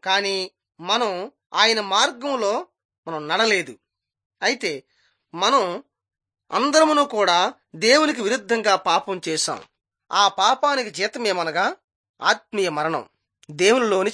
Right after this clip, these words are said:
చనిపోవుట. దేవుడు దానియేలును మరియు ఏలియాను కూడా ఆ మరణం నుండి రక్షించాడు. కానీ ఆయన కుమారుడైన యేసుక్రీస్తును మాత్రం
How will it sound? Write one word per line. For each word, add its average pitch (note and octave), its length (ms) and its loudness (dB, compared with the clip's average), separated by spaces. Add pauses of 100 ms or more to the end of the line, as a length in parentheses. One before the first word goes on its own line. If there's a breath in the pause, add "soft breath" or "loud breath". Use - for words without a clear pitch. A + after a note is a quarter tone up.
చనిపోవుట. D#3 400 -6 (320)
దేవుడు C#4 360 0
దానియేలును A#3+ 800 2 (380)
మరియు A#3 280 0
ఏలియాను A#3+ 600 2
కూడా G3 560 0 (280)
ఆ F#3 200 6
మరణం A3 400 2
నుండి G3 260 -2
రక్షించాడు. E3+ 680 -6 (760)
కానీ F3+ 480 -4 (400 soft breath)
ఆయన A3+ 260 4
కుమారుడైన A#3+ 640 0
యేసుక్రీస్తును A#3 800 -4
మాత్రం F3 540 -2